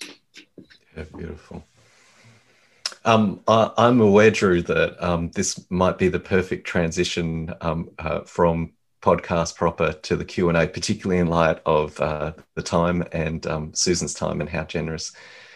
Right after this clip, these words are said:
she's been. Um, but Susan, um, this has been fantastic, really, really fantastic. Thank you, um, so much. And, uh, we'll, um, if you're still willing, uh, s-, to stick around for a little bit, we'll do some Q and A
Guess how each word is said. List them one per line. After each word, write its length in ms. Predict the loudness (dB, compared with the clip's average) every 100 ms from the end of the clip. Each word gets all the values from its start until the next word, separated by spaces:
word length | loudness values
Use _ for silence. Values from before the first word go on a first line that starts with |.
| _
she's 240 | -12 -10 -2
been. 380 | 0 0 -2 -6
Um, 340 | -4 -4 -6 -12 _ _
but 100 | -2
Susan, 480 | 2 2 4 2 0 -2
um, 220 | 0 0 2
this 180 | 2 2
has 80 | 4
been 380 | 4 4 2 -8 _ -8
fantastic, 720 | 0 0 2 -2 -2 -4 -8 -4
really, 640 | 2 6 8 6 4 -2 -14 _
really 720 | -4 2 6 8 6 4 -2 -10 _ -20 -20 _ _
fantastic. 720 | -4 -2 0 0 -2 -2 -4 0
Thank 260 | 2 2
you, 380 | 0 0 0 -4 -4
um, 240 | -4 -2
so 260 | 0 2 2
much. 440 | 2 0 -2 -2
And, 300 | -2 -2 -4
uh, 180 | -4 -4 -6 -16 2
we'll, 240 | 4 4 -4 _ -2
um, 360 | 0 0 -2
if 140 | -4 -2
you're 60 |
still 260 | 0 4 4
willing, 480 | 6 4 2 -2 -8 -8
uh, 140 | -4
s-, 260 | -4 -8 -16 _ _ _ _ _ _ 2
to 140 | 2
stick 240 | 2 0
around 220 | 2 4 4
for 120 | 4
a 40 |
little 160 | 6 6
bit, 160 | 6
we'll 100 | 4
do 140 | 4 4
some 200 | 4 0
Q 220 | 2 2
and 100 | 4
A 240 | 2 2